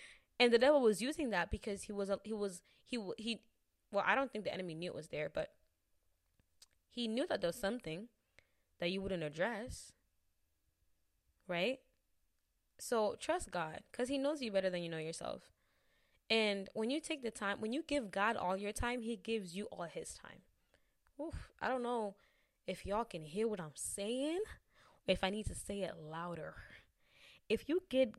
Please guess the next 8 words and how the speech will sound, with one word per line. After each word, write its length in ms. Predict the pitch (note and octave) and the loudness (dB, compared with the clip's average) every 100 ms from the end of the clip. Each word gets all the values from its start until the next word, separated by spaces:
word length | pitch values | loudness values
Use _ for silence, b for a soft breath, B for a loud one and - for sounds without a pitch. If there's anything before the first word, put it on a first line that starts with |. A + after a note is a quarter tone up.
| - | -6
if 180 | F#3+ | -6
you 120 | F3+ E3 D3+ | -4 -8 -2
give 320 | B3 B3 F#3+ | 2 2 2
God 260 | G3+ G3+ - | -2 -2 -2
all 220 | F#3 F#3+ | 0 0
your 180 | F3+ E3+ | 2 -2
time, 580 | F3 - G#3 A#3 B3 C4+ - b b b b | -2 -2 0 0 0 -4 -12 b b b b
he 240 | - G#3 | -4 -4